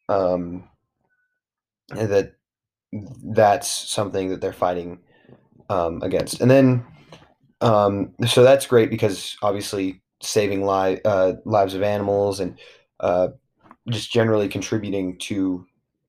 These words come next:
less plastic being dumped in our oceans. And that's something that a lot of nations have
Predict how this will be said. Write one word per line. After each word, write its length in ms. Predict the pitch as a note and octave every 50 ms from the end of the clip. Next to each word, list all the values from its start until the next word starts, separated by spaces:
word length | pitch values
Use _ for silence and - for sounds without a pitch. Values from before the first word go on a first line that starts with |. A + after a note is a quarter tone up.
| _ _ _ _ -
less 220 | G#2+ G#2 G2 -
plastic 480 | - - - G2 G2 F#2+ - - - -
being 180 | G2+ G2+ G2
dumped 200 | F#2 F#2 F2+ F2+
in 60 | G2
our 140 | F2 F2+ F#2
oceans. 360 | G2 G2 F#2+ - F#2 F2 F2 - - - _ _ _ _ -
And 80 | - G2+
that's 120 | G2 -
something 220 | - G2+ G2 F#2+
that 180 | F#2+ F#2 F#2 - _ _ _ _ _ -
a 80 | - G#2
lot 200 | G#2 A2 A2+ A2
of 80 | G#2
nations 380 | G#2 F#2+ F#2 - - - - -
have 140 | G#2 F#2